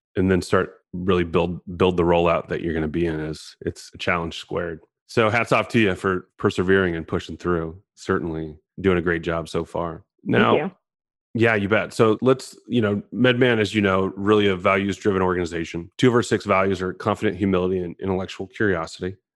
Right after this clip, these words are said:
Speaker 1: And as individuals, we're in MedMan, we're happy to admit we don't know everything, because really admitting that allows us to continue to grow, continue to learn. If we all said that we knew everything all the time, then,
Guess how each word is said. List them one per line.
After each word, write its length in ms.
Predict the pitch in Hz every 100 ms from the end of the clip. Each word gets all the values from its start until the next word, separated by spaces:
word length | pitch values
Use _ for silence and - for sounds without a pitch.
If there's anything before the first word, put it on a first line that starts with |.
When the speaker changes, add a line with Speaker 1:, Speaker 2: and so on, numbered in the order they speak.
| _
Speaker 1:
And 520 | 101 98 95 90 90 - -
as 320 | 98 101 92
individuals, 800 | 113 110 95 120 120 110 110 92
we're 300 | 104 101 92 - _ -
in 220 | 117 110
MedMan, 460 | 101 98 90 90 90
we're 60 |
happy 300 | 87 110 123
to 120 | 110
admit 360 | 98 95 110 -
we 120 | 107
don't 220 | 98 107
know 160 | 98 107
everything, 580 | 107 113 113 - 82 104
because 480 | 101 - 104 92 - _ _ _
really 480 | 107 110 101 92 90 - 90
admitting 460 | 98 107 120 120 107
that 200 | 101 -
allows 460 | 92 92 90 98 95
us 160 | 87
to 160 | - 98
continue 440 | - 82 101 92
to 80 | 82
grow, 320 | 76 85 85
continue 440 | 78 85 - 90 80
to 100 | 76
learn. 460 | 78 85 78 95 - -
If 140 | 90
we 80 | 90
all 120 | 85
said 200 | 85 87
that 100 | 92
we 100 | 87
knew 160 | 85 87
everything 380 | 85 82 87 85
all 100 | 78
the 80 |
time, 380 | - 90 92 87
then, 220 | 78 80